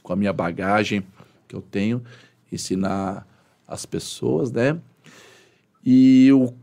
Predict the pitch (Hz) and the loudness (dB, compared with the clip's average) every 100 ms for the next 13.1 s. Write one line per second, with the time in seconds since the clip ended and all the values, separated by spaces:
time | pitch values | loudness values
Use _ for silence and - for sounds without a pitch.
0 | - 135 120 123 147 139 190 175 107 170 | -8 -2 0 2 4 4 2 -2 0 2
1 | 139 113 139 131 123 123 113 117 123 120 | 2 2 2 4 2 0 0 2 2 0
2 | 117 113 - _ _ - - 123 107 117 | -2 -4 -8 _ _ -14 -6 -2 2 2
3 | 110 123 123 - 127 - 117 - 110 113 | 2 0 0 2 2 2 -6 -4 -4 -2
4 | - 113 110 135 127 113 - 95 - - | -4 -6 -6 -6 -10 -12 -10 -12 -12 -14
5 | 90 95 104 165 - - 113 - 107 92 | -14 -10 -6 -6 -8 -8 -8 -4 -4 -4
6 | 92 101 101 110 135 156 - _ 123 127 | -6 -10 -8 -6 -6 -8 -14 _ 0 2
7 | 151 156 - 123 110 127 127 - 90 - | 0 0 0 2 2 2 0 -6 -12 -16
8 | _ _ _ _ - 110 95 98 98 92 | _ _ _ _ -10 -8 -6 -6 -6 -6
9 | 92 - 95 101 - 90 104 107 110 110 | -8 -8 -8 -8 -4 -2 2 2 0 -8
10 | 107 110 101 - 98 - 90 - 110 120 | -10 -10 -12 -12 -16 -14 -14 -10 -4 -4
11 | 120 127 117 107 139 160 107 - _ _ | 2 2 2 2 4 4 2 -4 _ _
12 | _ _ _ _ _ _ _ - 110 113 | _ _ _ _ _ _ _ -10 -8 -6